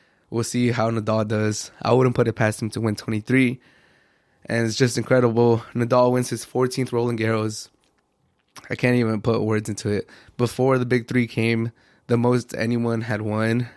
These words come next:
as far as Grand Slams was fourteen, Pete Sampras, and now Nadal has fourteen of just Roland Garros. This man is ridiculous. I, I, I'll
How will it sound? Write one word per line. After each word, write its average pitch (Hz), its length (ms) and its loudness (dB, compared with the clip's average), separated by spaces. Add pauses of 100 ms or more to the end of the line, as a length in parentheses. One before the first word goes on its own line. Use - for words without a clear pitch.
as - 160 -10
far 110 160 2
as - 160 -4
Grand 107 300 0
Slams 110 460 -2 (360)
was 107 180 -2
fourteen, 117 800 0 (640)
Pete 120 160 0
Sampras, 110 680 0 (540)
and 117 100 -6
now 113 120 2
Nadal 113 340 2
has 104 180 0
fourteen 107 760 -4 (120)
of 104 240 -6
just 104 480 -2
Roland 110 340 2
Garros. 107 460 0 (1080)
This 127 200 0
man 131 240 4
is 110 260 0
ridiculous. 110 760 0 (360)
I, - 380 -6 (120)
I, - 160 -12
I'll 117 220 -4